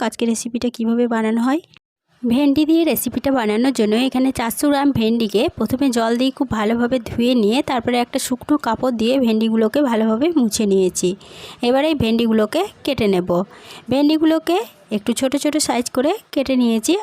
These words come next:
আর ভেন্ডি কাটার পর কিন্তু জল দিয়ে ধুইনি। ভেন্ডি কাটার পরে জল দিয়ে ধুলে একটা স্লিপ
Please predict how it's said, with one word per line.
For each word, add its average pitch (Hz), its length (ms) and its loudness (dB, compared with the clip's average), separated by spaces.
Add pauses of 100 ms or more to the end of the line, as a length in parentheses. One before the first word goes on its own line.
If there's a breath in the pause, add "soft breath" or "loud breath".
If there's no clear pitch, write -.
আর 220 120 0 (120)
ভেন্ডি 240 260 2
কাটার 226 320 -2
পর 226 160 -2 (100)
কিন্তু 233 200 -2 (100)
জল 208 200 2
দিয়ে 226 180 2
ধুইনি। 214 360 2 (440 loud breath)
ভেন্ডি 269 360 2
কাটার 233 240 0
পরে 240 160 2 (100)
জল 214 200 2
দিয়ে 240 200 2
ধুলে 196 280 -2 (220)
একটা 233 220 -2
স্লিপ 240 240 0